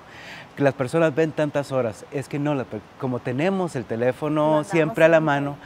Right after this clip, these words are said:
Speaker 1: entonces el tel-, el, el uso es constante. Más bien lo que se pregunta
Speaker 2: Ujú.
Speaker 1: uno es qué tan intensivo o qué tan menos intensivo es ese uso, más que cuántas horas, minutos o lo que sea, porque no tiene sentido preguntarte por eso.
Speaker 2: Ujú.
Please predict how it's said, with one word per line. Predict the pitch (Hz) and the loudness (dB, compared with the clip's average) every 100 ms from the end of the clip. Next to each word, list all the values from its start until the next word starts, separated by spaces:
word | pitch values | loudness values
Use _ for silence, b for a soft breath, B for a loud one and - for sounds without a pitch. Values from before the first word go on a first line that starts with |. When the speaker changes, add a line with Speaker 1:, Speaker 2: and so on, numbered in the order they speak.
| B B | B B
Speaker 1:
entonces | 139 123 139 147 | -6 0 0 2
el | 165 | -2
tel-, | - 143 135 | -2 -2 -2
el, | 147 143 131 131 135 | 0 0 2 0 -2
el | 151 131 123 | -2 0 0
uso | 147 151 175 139 | 0 0 2 2
es | 139 - - | 0 -4 -4
constante. | 151 143 - 156 147 - | -4 -4 0 0 0 -4
Más | 110 135 | -4 0
bien | 151 156 139 | 2 0 0
lo | 147 | -2
que | 131 | -4
se | - 123 | -4 -4
pregunta | 117 117 151 160 | -4 -2 -2 0
Speaker 2:
Ujú. | 151 | 0
Speaker 1:
uno | 151 151 | 2 2
es | 151 - B B - | 0 -6 B B 0
qué | 151 | 0
tan | 170 175 | 2 0
intensivo | 175 151 135 - 165 175 160 | 0 0 -4 -2 -2 0 0
o | 143 117 - | -2 -4 0
qué | 156 160 | 4 4
tan | - 160 151 | 4 0 2
menos | 165 175 180 180 | 2 2 0 -2
intensivo | 143 127 117 139 139 | -2 -4 -2 0 0
es | 131 | 0
ese | 135 135 | -2 0
uso, | 123 120 113 B B | 0 0 -4 B B
más | - 135 135 | 2 2 2
que | 151 | 0
cuántas | - 131 139 139 | 2 2 2 0
horas, | 143 135 139 | 2 4 4
minutos | 131 117 131 131 143 | 2 0 -4 -2 -4
o | 127 | -4
lo | 110 | -6
que | 113 | -6
sea, | 127 | -6
porque | 127 127 | -6 -6
no | 127 | -6
tiene | 117 123 | -4 -4
sentido | 120 107 120 113 | -4 -6 -4 -4
preguntarte | 113 107 98 104 107 | -6 -6 -8 -8 -10
por | 101 | -8
eso. | 107 - | -10 -10
Speaker 2:
Ujú. | - - - | -16 -14 -4